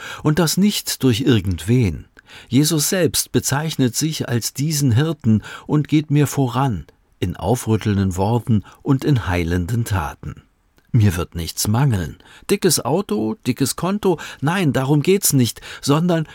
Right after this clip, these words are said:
ich leide keine unnötige Not. Gott weiß, was meine Not stillt. Psalm dreiundzwanzig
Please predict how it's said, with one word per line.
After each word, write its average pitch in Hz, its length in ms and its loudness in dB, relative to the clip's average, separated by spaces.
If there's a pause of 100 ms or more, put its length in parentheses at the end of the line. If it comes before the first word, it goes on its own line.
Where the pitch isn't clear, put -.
(120)
ich 120 200 -4
leide 143 460 0
keine 101 420 0
unnötige 123 680 2
Not. 95 480 0 (240)
Gott 95 300 -2
weiß, 90 540 -2
was 110 260 0
meine 107 340 2
Not 127 300 4
stillt. - 600 -4 (680)
Psalm 143 340 2
dreiundzwanzig 147 960 0